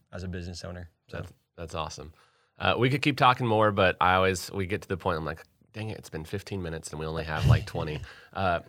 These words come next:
Speaker 2: so to transition completely, not talking about
Speaker 1: Yeah.
Speaker 2: business, not talking about Ignite, what is the coolest thing that you have ever done? And you cannot say getting married or having a kid. Those are excluded answers.
Speaker 1: Excluded.
Speaker 2: Yep.
Speaker 1: Okay.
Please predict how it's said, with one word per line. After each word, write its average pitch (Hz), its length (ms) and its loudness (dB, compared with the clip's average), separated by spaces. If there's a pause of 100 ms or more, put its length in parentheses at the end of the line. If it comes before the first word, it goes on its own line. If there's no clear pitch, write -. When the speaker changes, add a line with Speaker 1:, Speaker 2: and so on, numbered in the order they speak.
Speaker 2:
so 120 180 2
to 113 60 -2
transition 131 560 4
completely, 107 400 4
not 104 220 6
talking 104 340 2
about 101 80 4
Speaker 1:
Yeah. - 100 6
Speaker 2:
business, 82 380 -2
not 92 180 4
talking 92 320 0
about 90 200 -2
Ignite, 73 380 -4 (880)
what 117 280 2
is 90 460 2
the 87 240 -4
coolest 127 580 -2
thing 90 420 0
that 85 140 -2
you 98 320 -4
have 98 320 -6
ever 76 280 -6
done? 76 420 -8 (480)
And 92 160 -4
you 92 80 -4
cannot 113 400 4
say 95 400 4
getting 92 260 -2
married 82 380 -2
or 82 220 -2
having 87 260 -4
a 87 60 -6
kid. 76 440 -8
Those 78 220 -6
are 67 220 -4
excluded - 680 -6
answers. - 300 -6
Speaker 1:
Excluded. 95 420 -2 (180)
Speaker 2:
Yep. - 200 -10
Speaker 1:
Okay. 92 300 0